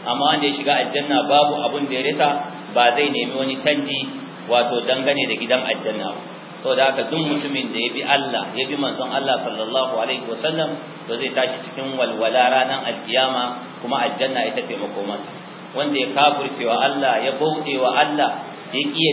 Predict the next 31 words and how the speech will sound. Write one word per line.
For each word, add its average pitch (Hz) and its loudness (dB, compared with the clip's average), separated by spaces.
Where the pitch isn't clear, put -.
bi 147 -2
manzon 139 0
Allah 147 2
sallallahu 120 2
alaihi 139 2
wasallam, 156 -2
zai 147 2
tashi 139 2
fiskar 143 -2
sa 123 -2
baka, 180 4
kuma 143 -2
sannan 127 -4
zai 139 -4
tashi 135 0
a 120 -2
cikin 127 -4
wutar 123 -4
jahannama, 120 -2
Allah 110 0
ya - -6
kiyaye. 92 -4
Allah 120 4
ta'ala 120 2
ya 123 -4
ce, - -2
"Tilka 127 -4
ayatul, 120 2
tilka 139 -2
ayatullah," 127 4
wannan 135 0